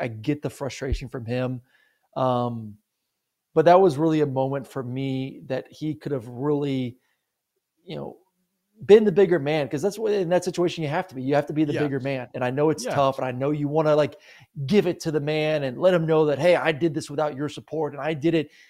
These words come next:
Speaker 1: in spite of you," and this, that, and the other. But, like, wh-, why?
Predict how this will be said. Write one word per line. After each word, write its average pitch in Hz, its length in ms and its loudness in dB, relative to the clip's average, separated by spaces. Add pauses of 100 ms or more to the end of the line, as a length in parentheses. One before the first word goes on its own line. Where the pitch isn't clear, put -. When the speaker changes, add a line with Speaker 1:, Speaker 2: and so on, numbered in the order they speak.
(140)
Speaker 1:
in 160 120 -4
spite 165 380 2
of 143 160 0
you," 160 320 2
and 120 240 -6 (400)
this, 175 200 0
that, 156 100 2
and 147 100 -2
the 147 80 -2
other. 160 300 0
But, 165 440 -2
like, 180 140 -8 (220)
wh-, 226 340 -18
why? 220 380 -6